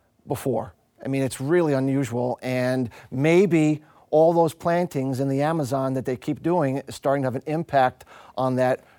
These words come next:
atmospheric river that has blessed, you know, Brazil for a long time and allowed them to grow crops for a while. The last,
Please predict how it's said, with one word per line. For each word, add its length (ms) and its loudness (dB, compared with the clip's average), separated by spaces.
atmospheric 580 0
river 320 0
that 80 0
has 140 -2
blessed, 440 -4
you 80 -4
know, 260 -4
Brazil 240 -2
for 120 -8
a 60 -4
long 260 0
time 240 -2
and 80 -4
allowed 260 4
them 80 -4
to 80 -6
grow 220 -4
crops 280 0
for 140 -6
a 60 -2
while. 360 2
The 140 0
last, 420 4